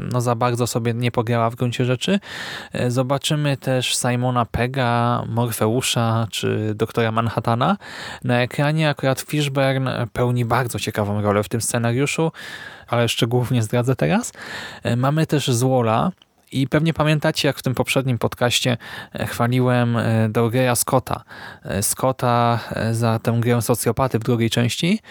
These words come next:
Tutaj Philip Seymour, e, Hoffman wciela się w Owena Daviena i jest to złoczyńca o kilkanaście klas lepszy. Scott mi się podobał, bo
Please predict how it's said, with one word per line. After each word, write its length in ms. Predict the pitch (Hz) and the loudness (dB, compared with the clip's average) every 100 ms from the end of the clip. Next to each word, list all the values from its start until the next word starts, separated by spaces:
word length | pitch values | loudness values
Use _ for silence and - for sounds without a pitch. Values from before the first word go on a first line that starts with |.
| - - - - - _ | -16 -16 -16 -18 -20 _
Tutaj 560 | 151 - 151 143 139 131 - - 113 | -4 0 2 4 2 -2 -8 -8 -6
Philip 480 | - 147 151 135 - | -2 0 2 2 2
Seymour, 680 | - 131 127 123 120 117 | 2 4 4 4 4 4
e, 300 | 113 107 117 | 2 0 0
Hoffman 640 | 110 143 - - - 120 - - | 0 0 -2 -2 -2 -2 -8 -10
wciela 360 | - 113 110 | -2 2 2
się 200 | - 110 | 2 0
w 120 | - | 0
Owena 320 | 120 117 117 110 | 2 2 2 2
Daviena 560 | 117 110 117 147 156 - | 2 2 2 2 -2 -2
i 320 | 120 120 117 | -2 0 0
jest 240 | 120 120 - | 0 0 0
to 100 | 117 | 0
złoczyńca 720 | 120 113 - 123 - - - | 0 0 0 -2 0 0 0
o 60 | |
kilkanaście 800 | - 131 139 123 127 127 - 123 | 0 0 2 2 2 2 2 0
klas 360 | - 117 117 - | 2 2 2 2
lepszy. 380 | 120 117 - - - - - - - | 0 0 -2 -8 -14 -14 -10 -10 -8
Scott 280 | - 214 | -2 0
mi 60 | 233 | 2
się 120 | 233 | 0
podobał, 540 | - 147 175 170 165 151 | 2 2 2 2 2 2
bo 540 | 139 139 139 135 | 2 2 4 2